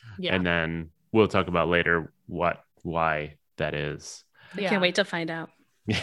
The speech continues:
Speaker 2: You just wait. Do you honestly don't know, Bridget?
Speaker 3: I don't.
Speaker 2: Nice.
Speaker 1: Oh, wow.
Speaker 2: I like it. Um,
Speaker 1: Your
Speaker 3: I'm so
Speaker 1: point
Speaker 3: sorry.
Speaker 1: of sleep keeps on ro-, changing, but yeah, go ahead.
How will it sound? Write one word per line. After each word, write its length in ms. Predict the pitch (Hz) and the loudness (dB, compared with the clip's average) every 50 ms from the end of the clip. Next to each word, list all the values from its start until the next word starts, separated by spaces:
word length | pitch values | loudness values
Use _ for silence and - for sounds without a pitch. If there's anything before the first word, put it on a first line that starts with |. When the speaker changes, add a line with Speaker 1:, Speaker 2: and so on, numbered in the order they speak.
| - - - - - - | -4 -10 -14 -16 -4 0
Speaker 2:
You 600 | 120 120 113 110 110 - 330 415 440 143 143 139 | 2 2 2 2 0 -2 -4 0 4 6 6 6
just 280 | 123 127 123 113 - 107 | 6 6 4 4 2 4
wait. 320 | 104 98 90 87 87 - - - - - - - - - - - - - 131 127 - - 110 | 4 6 6 4 2 0 -4 -8 -6 -6 -4 -6 -6 -8 -12 -18 -12 -10 -8 -8 -4 -4 4
Do 100 | 113 135 | 8 10
you 200 | 147 151 156 - | 10 12 12 10
honestly 360 | 104 101 107 110 - - 117 | 8 6 4 4 4 2 2
don't 180 | 101 104 98 87 | 2 2 2 2
know, 280 | 90 87 87 90 107 110 107 - | 2 2 0 0 -4 -8 -2 -2
Bridget? 340 | 107 101 110 117 - - 127 - _ _ _ _ - | -2 0 0 -2 -4 -6 -10 -14 _ _ _ _ -2
Speaker 3:
I 40 | 226 | 2
don't. 340 | 208 214 202 202 247 - - _ _ _ _ _ _ _ _ | 2 2 2 0 -2 -6 -10 _ _ _ _ _ _ _ _
Speaker 2:
Nice. 200 | - - 185 180 226 | 2 4 6 6 8
Speaker 1:
Oh, 160 | 240 240 214 | 8 8 6
wow. 420 | 185 185 185 196 220 202 165 147 - - 156 - | 6 6 8 8 8 8 8 6 4 4 4 2
Speaker 2:
I 60 | 92 | 2
like 240 | 95 95 90 87 - | 4 4 4 4 4
it. 220 | 92 82 - - - - - - - 113 120 120 113 104 - _ - | 2 0 0 -4 -12 -18 -14 -10 -10 -8 -8 -8 -10 -12 -2 _ 6
Um, 440 | 113 110 107 104 101 98 101 98 | 6 8 8 10 10 10 10 10
Speaker 1:
Your 100 | - 480 | 10 10
Speaker 3:
I'm 40 | 571 | 10
so 100 | - 466 | 10 8
Speaker 1:
point 140 | 370 381 359 | 8 8 8
Speaker 3:
sorry. 220 | - 196 190 196 202 | 8 8 8 6 4
Speaker 1:
of 60 | 214 | 4
sleep 280 | 226 247 247 247 240 - | 4 4 2 2 2 0
keeps 280 | - 247 220 - - - | -2 -2 -2 -2 -2 -2
on 260 | 196 185 180 180 170 | -2 0 -2 -2 0
ro-, 240 | 156 175 180 151 175 | 0 0 0 0 -2
changing, 640 | 175 - - 185 175 175 175 180 165 160 151 151 | -6 -4 -4 -2 -2 -2 -4 -4 -4 -6 -8 -8
but 140 | 147 165 143 | -8 -4 -4
yeah, 180 | 147 143 120 - | -2 -2 -4 -4
go 140 | 147 160 156 | -6 -4 -4
ahead. 300 | 151 165 165 - - 165 | -4 -4 -6 -8 -8 -10